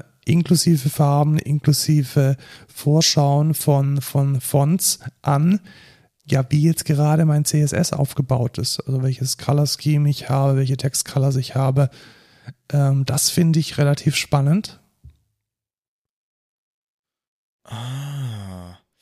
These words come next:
Speaker 2: Also ich muss sagen, jeder Punkt in diesem Medienartikel, äh, ist tatsächlich sehr interessant,
Speaker 1: Genau,
Speaker 2: den ich noch
Speaker 1: jeder.
Speaker 2: nicht kannte.
Speaker 1: Ja, genau.
Speaker 2: Also das ist heftig. Also sowas wie, der kann direkt C-S-P-Violations, ähm, äh, anzeigen und da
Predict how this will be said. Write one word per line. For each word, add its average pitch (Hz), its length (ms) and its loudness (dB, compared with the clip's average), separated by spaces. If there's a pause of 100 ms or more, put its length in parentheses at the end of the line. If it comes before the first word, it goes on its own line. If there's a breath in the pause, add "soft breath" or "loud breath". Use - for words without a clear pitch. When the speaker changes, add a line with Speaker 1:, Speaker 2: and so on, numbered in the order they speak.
(400 loud breath)
Speaker 2:
Also 120 160 -4
ich 113 80 -4
muss 131 160 -2
sagen, 165 200 0
jeder 156 360 -2
Punkt 175 340 -6
in 147 100 -6
diesem 131 200 -4
Medienartikel, 113 720 -6
äh, 95 280 -4
ist - 160 -6
tatsächlich 127 340 -8
sehr 117 180 -4
interessant, 110 380 -10
Speaker 1:
Genau, 147 120 4
Speaker 2:
den 143 80 0
ich 151 60 0
noch 170 60 4
Speaker 1:
jeder. 147 180 2
Speaker 2:
nicht 127 120 -4
kannte. 127 520 -10 (120)
Speaker 1:
Ja, 156 120 0
genau. 139 200 2 (240)
Speaker 2:
Also 110 600 -4 (600 soft breath)
das 113 160 -10
ist 117 140 -6
heftig. 120 400 -6
Also 107 160 -6
sowas 110 360 -6
wie, 110 340 -6
der 110 220 -12
kann 117 180 -14
direkt 113 320 -10
C-S-P-Violations, 123 1700 -6 (500 loud breath)
ähm, 113 760 -10 (400)
äh, 113 80 -8
anzeigen 151 800 -4
und 123 160 -10
da 120 360 -2